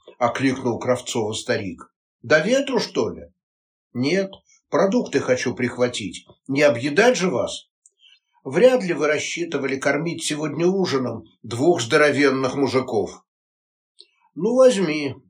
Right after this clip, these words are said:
не стал кокетничать Тихон Васильевич. «Пригодятся.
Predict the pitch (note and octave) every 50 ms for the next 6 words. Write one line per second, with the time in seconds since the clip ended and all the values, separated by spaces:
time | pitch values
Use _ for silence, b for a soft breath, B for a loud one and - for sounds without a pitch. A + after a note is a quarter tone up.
0 | _ _ A#2+ A2+ G#2+ - - A#2+ A2+ G#2+ - A#2+ G#2+ - - C#3+ C3+ B2+ - C3
1 | B2+ A#2+ - C3 A#2+ - - - - A#2 - - A2+ G#2+ G#2+ A2 - - - G#2
2 | F2+ F2+ F2+ D#2+ E2 - - - _ _ _ _ - D3+ F#3 F3 D#3 C#3 A#2+ G#2
3 | A2 G#2+ G2+ G2+ - - - - - -